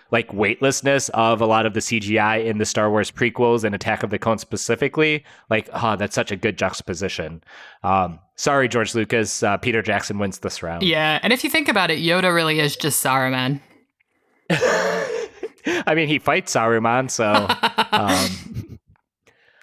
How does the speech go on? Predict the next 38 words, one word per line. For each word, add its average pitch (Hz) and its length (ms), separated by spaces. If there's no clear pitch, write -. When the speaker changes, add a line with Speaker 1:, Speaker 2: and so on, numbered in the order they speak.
Speaker 1:
I 190 120
don't 170 420
have 143 400
much 113 340
substantive 107 880
to 131 100
say 110 260
about 110 260
the 120 80
Elrond 123 460
Arwen 127 400
stuff. 151 460
It's 170 400
mostly 135 640
serves 123 400
as 120 100
a 113 60
reminder 139 580
and 117 160
use 113 180
of 98 80
the 98 120
actors, 156 600
as 127 140
well 107 220
as 107 220
the 107 60
mortality 104 540
of 90 120
the 90 80
elves. 139 540
I 151 100
love 165 320
doing 127 320
these 127 200
scenes 117 400
in 98 180
nighttime. 156 680